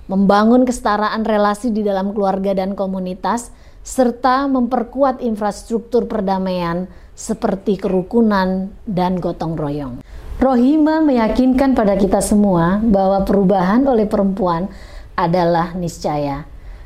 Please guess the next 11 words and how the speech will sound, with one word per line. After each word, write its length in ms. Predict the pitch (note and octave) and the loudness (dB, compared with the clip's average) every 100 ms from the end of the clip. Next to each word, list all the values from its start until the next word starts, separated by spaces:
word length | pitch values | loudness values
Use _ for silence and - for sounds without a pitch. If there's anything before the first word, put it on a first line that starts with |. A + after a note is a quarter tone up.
| - | -4
Terima 320 | A3 A3+ A#3 | 0 2 2
kasih 560 | A#3+ A#3+ A#3+ C#4 C#4+ B3+ | 0 -2 0 2 4 4
buat 240 | A3 A3 | 2 0
Anda 240 | G#3+ A#3+ C4+ | 0 0 0
yang 160 | B3+ | 0
menonton 480 | A3+ G#3+ G#3 G3+ G#3 | -2 -2 -2 -2 -2
talk 240 | G#3 G#3+ | -2 -4
show 320 | - A3+ F#3 F3 | -4 -2 -2 -6
She 160 | - | -6
Build 400 | G3+ F#3+ F3 - | -4 -4 -4 -6
Peace. 400 | F3 G3+ A3 - | -8 -8 -8 -16